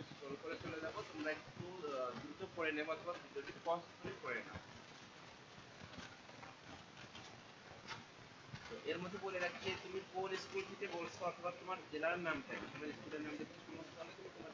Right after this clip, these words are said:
জেলার নামটি লিখে দিতে পারো। এবার আমরা সাতচল্লিশ নম্বর পৃষ্ঠাতে এসেছি। আহ, সাতচল্লিশ নম্বর পৃষ্ঠায় বলা হয়েছে যে বিপরীত শব্দ বসাতে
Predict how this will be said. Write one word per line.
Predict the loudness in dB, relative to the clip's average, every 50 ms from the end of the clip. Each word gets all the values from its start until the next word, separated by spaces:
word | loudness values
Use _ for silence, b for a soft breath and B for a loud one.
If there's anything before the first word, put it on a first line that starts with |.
| -4 -2
জেলার | 0 0 2 2 2
নামটি | 2 2 0 0 -2 -2 -2
লিখে | -2 -4 -2 -2 -2
দিতে | -2 -2 -4 -2 0
পারো। | 2 2 0 0 -4 -10 -12 -12 -12 -10 -10 -10 -12 -12 -12 -12 -12 -6 -2 2
এবার | 4 6 6
আমরা | 6 4 2 2 4
সাতচল্লিশ | 4 4 4 2 -4 -4 -6 -4 -4
নম্বর | -2 -2 -2 -2 0
পৃষ্ঠাতে | -2 -2 0 0 0 0 0 0
এসেছি। | -2 -2 -4 -6 -6 -2 0 2 2 2
আহ, | 0 -2 -8 -12 -14 -12 -12 -12 -12 -12 -12 -12 -12 -6 2 4 4 4 6
সাতচল্লিশ | 4 2 2 2 0 0 2 4
নম্বর | 4 4 4 4
পৃষ্ঠায় | 2 2 2 2 4 6 6
বলা | 6 6 4
হয়েছে | 2 0 0 2 4
যে | 4 4 4 4
বিপরীত | 4 4 6 6 4 4 4 4
শব্দ | 4 2 2 2 4 6
বসাতে | 6 6 8 6 4 6